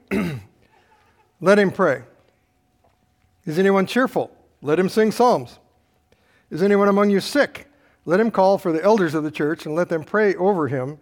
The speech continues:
anointing him with oil in the name of the Lord. And the prayer of faith will save the sick,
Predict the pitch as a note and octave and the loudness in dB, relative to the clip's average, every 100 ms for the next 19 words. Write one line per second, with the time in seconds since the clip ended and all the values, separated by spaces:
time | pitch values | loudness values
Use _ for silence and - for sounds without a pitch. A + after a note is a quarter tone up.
0 | _ _ - D3+ F#3 G#3+ F#3+ G3 F#3+ E3 | _ _ -10 -2 0 2 2 2 0 -2
1 | E3+ E3 E3 D#3+ F3+ F3 E3+ G3+ E3+ E3+ | 0 2 2 0 0 0 2 2 0 -2
2 | E3+ D#3+ E3 F#3+ C3 B2 - _ _ _ | -4 -4 -2 -2 -2 -6 -18 _ _ _
3 | _ _ _ _ - D3 D3 F3+ F#3+ G#3 | _ _ _ _ -12 -10 -4 0 0 0
4 | F3 D#3+ D#3+ F3+ F#3 F3+ - - B3+ G#3+ | -2 -2 -2 -2 -2 -4 -6 0 2 0
5 | C#3+ D3+ - D#3+ - | -2 -6 -4 -6 -6